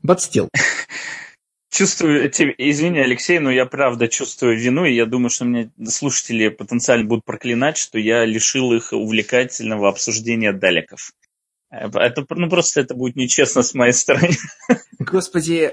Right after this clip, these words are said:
Speaker 1: мы здесь, чтобы производить новый контент. Дискуссии о том, э, хорошие ли злодеи далеки, занимают такое количество часов подкастов, э, видео на Ютубе и километры страниц в интернете, что как бы к ним ничего добавить просто нельзя. Ну,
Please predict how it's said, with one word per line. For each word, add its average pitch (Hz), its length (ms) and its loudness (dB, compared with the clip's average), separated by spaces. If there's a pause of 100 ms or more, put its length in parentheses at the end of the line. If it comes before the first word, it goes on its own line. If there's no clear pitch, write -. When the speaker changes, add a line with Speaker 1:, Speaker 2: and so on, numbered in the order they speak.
Speaker 1:
мы 214 400 2
здесь, 262 340 2
чтобы 208 220 4
производить 190 600 0
новый 196 400 4
контент. 160 640 0
Дискуссии 185 640 0
о 165 120 -2
том, 190 360 2
э, 165 380 0
хорошие 185 400 2
ли 165 80 2
злодеи 165 360 2
далеки, 190 400 2
занимают 160 400 0
такое 208 440 2
количество 190 580 0
часов 170 420 0
подкастов, 156 560 0 (420)
э, 156 260 2
видео 165 300 4
на 156 80 4
Ютубе 151 480 2
и 143 120 -6
километры 160 520 2
страниц 151 420 0
в 151 40 -2
интернете, 139 480 0
что 156 160 -4
как 180 180 0
бы 170 80 -2
к - 80 -4
ним 214 140 2
ничего 202 260 2
добавить 185 460 0
просто 170 300 0
нельзя. 156 600 2
Ну, 175 280 0